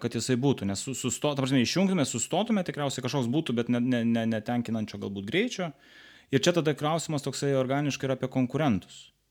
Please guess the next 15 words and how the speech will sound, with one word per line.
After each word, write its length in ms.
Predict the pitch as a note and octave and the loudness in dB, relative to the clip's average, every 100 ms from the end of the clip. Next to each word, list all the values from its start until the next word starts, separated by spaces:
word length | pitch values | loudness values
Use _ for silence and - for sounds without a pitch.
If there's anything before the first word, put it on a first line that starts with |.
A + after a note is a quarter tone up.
| - | -2
Kiek 240 | D#3+ F3 D#3 | 0 2 0
yra 100 | C#3 | -2
konkurencijos 680 | - C3+ D3 D#3 A2+ - - | 0 0 2 4 4 0 -6
jau 80 | G2+ | -4
minėtose 500 | A2 A#2+ B2+ G2 - | 0 2 0 -2 -8
tavo 220 | G2+ G#2 | -8 -4
rinkose, 400 | G#2+ A#2 - - G#2 | -2 -2 -4 -10 -10
ne, 100 | B2 | -8
pagrindinėse, 640 | A#2+ G2+ G#2 G#2 G2 F2+ | -8 -4 -2 0 -2 -6
Prancūzija, 480 | - G2+ G2+ C#3+ D3 | -6 -6 -4 0 0
Vokietija, 400 | G2+ G2 G#2+ C3+ | 0 -2 -2 2
nežinau, 240 | A#2 A2+ A2+ | 4 4 4
Amerikoje 480 | A2+ C#3 C3+ A#2 | 2 0 0 0
įdomu, 320 | G#2+ G#2+ G#2+ G2+ | 0 0 -2 -2
kaip, 220 | A2 | -6